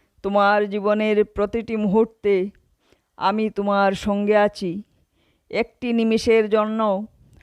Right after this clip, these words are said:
আমি তোমাকে পরিত্যাগ করি না। তোমার ধ্যান নিবিষ্ট প্রশান্ত মনের স্নিগ্ধ শীতল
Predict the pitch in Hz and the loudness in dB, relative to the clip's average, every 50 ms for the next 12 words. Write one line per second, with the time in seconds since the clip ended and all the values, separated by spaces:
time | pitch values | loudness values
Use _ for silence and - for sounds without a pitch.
0 | - - 127 160 175 185 190 190 170 170 190 - _ - 196 170 170 175 175 - | -10 -4 -4 -2 -2 -2 -4 -4 -6 -8 -10 -14 _ -10 -4 -2 -2 -2 -2 -2
1 | - 180 175 - _ - 139 143 156 - _ _ - 175 170 175 180 185 180 - | -6 -8 -8 -8 _ -10 -8 -8 -10 -12 _ _ 0 2 4 4 4 2 0 -4
2 | _ - 185 180 185 185 190 185 170 165 131 135 156 - _ _ _ _ _ _ | _ -4 -4 -2 -2 -2 -2 -2 -2 -2 -4 -6 -10 -14 _ _ _ _ _ _
3 | _ _ _ _ _ _ _ - 202 202 196 196 190 190 190 185 180 175 147 139 | _ _ _ _ _ _ _ -4 -2 0 2 4 4 4 2 2 -2 -4 -4 -4
4 | 170 180 185 196 196 202 202 202 202 202 196 196 202 208 - - - - 202 196 | -2 0 2 2 0 0 -2 -2 -2 -2 -2 -2 -4 -6 -6 -8 -4 0 2 2
5 | 190 180 208 - _ _ _ _ _ _ _ - - 180 185 226 196 190 196 196 | 2 0 -2 -8 _ _ _ _ _ _ _ -4 -4 -4 0 0 2 2 2 0
6 | 202 190 - 190 190 190 190 190 190 196 190 185 185 180 - - - 208 214 202 | -2 -2 -4 -4 -2 -2 -2 0 0 0 0 0 -2 -4 -6 -6 -4 -4 -4 -4
7 | 185 196 196 226 208 190 - 196 - - 196 196 190 180 175 180 | -4 -4 -2 -2 -2 -2 -4 -8 -6 -2 2 2 2 2 0 -2